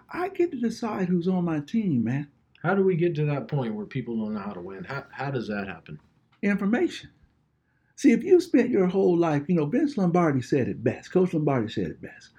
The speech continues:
Speaker 1: "Winning is a habit, but unfortunately, so is losing." So if you spent your whole life where people told you you were a loser, or they told you nothing good ever came out of your little city, or, or no one in your family have ever achieved,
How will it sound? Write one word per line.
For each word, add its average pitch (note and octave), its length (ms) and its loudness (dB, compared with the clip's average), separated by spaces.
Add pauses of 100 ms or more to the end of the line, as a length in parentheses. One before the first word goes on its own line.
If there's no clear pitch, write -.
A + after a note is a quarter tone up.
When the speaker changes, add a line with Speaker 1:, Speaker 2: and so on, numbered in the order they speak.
(300)
Speaker 1:
"Winning A3 320 6
is F3 100 4
a D3 80 2
habit, D#3 500 -2
but C3+ 140 0
unfortunately, C3+ 580 0
so B2+ 220 0
is A2+ 100 -6
losing." G#2+ 360 -2 (640)
So F3+ 180 4
if D#3+ 100 0
you D#4 160 2
spent - 380 -2
your F#3+ 220 -2
whole F#3+ 420 2
life D#3 320 -2
where A#2+ 140 -2
people F#3 320 -6
told E3 260 0
you D#3+ 80 -6
you D#3 160 2
were C#3 160 4
a A2+ 60 0
loser, D#3+ 560 2 (260)
or A#2+ 140 2
they D3 120 2
told D#3+ 340 2
you D#3 100 -2
nothing D3 340 0
good D3+ 340 4
ever D3+ 220 4
came D3+ 320 0
out D3 160 0
of B2 80 0
your D3 180 2
little D3 220 0
city, D3+ 460 0 (240)
or, G#2+ 260 -2
or A2+ 60 0
no D3+ 160 6
one E3 160 4
in D#3 80 0
your D#3 160 2
family D3+ 400 2
have C3 160 0
ever C#3+ 160 0
achieved, D#3 420 -4